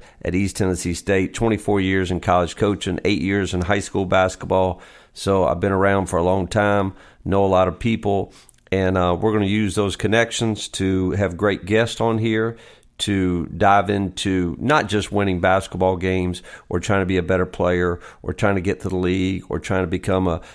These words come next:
a Division three or Division two or Division one player. Uh, it, it's gonna be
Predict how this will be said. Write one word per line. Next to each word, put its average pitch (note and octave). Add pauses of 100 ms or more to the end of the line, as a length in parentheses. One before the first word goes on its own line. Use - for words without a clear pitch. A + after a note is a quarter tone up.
(100)
a -
Division F#2+
three F#2+
or F#2
Division F2
two F#2+
or F#2
Division F2
one F2
player. F2+ (1000)
Uh, G2+
it, B2
it's B2
gonna A#2+
be G#2+